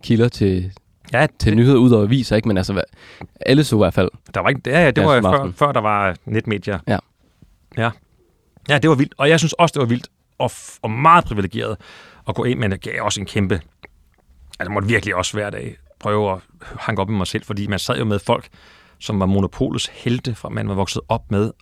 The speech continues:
Speaker 2: øh, af Sten Bostrup og Hans Bischoff og, øh, Mogens Rubinstein og Henning Olsson, og jeg ved ikke, om I kender de navne, men altså,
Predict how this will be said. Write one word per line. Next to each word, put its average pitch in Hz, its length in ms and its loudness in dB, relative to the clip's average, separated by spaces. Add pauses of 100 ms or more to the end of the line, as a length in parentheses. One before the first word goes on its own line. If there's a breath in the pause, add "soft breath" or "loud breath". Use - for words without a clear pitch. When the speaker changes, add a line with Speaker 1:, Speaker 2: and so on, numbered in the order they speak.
(140)
Speaker 2:
øh, 113 220 -10 (120)
af 104 200 -2 (420 soft breath)
Sten 127 300 -6 (100)
Bostrup 107 500 -4
og 95 340 -8
Hans - 280 -10
Bischoff - 640 -8
og, 101 420 -8 (280)
øh, 120 100 -6
Mogens 110 320 -2
Rubinstein 101 760 -4 (100)
og 107 320 -12
Henning 104 300 0
Olsson, 120 460 -2
og 90 100 -6 (320 loud breath)
jeg - 0 -
ved 110 60 -6
ikke, - 20 -2
om 101 60 0
I 95 40 0
kender 95 180 -2
de 92 80 0
navne, 92 280 0
men 95 120 0
altså, 95 360 -2